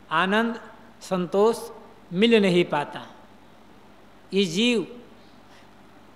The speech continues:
गिड़गिड़ाने को ही भक्ति मान लेता है, जबकि भक्ति का अर्थ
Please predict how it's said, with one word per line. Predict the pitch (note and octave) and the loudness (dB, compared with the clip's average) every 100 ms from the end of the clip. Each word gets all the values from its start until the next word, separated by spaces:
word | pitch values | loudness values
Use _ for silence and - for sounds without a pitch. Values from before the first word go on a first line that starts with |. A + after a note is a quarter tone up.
| - - - - - F3+ | -20 -20 -20 -20 -2 4
गिड़गिड़ाने | A3+ G#3+ G#3 G#3+ A#3+ | 8 8 6 6 4
को | A3+ - | 2 6
ही | A#3 C4+ F#4 - - - - - - - - - - E3 | 8 8 6 4 -8 -14 -20 -20 -20 -20 -20 -20 -8 0
भक्ति | G#3+ - | 0 2
मान | G#3+ G3 F#3+ | 4 4 4
लेता | F#3 F3 D#3+ | 2 0 -2
है, | C3+ - - - - - - - - - - - - - - - | -4 -10 -18 -20 -20 -20 -20 -20 -20 -20 -20 -20 -20 -20 -20 -6
जबकि | D#3+ F#3+ F#3+ | -4 -2 -2
भक्ति | D#3 G#3 - A#3+ | -2 -4 -2 0
का | A#3+ | 0
अर्थ | A#3 A#3+ | 2 2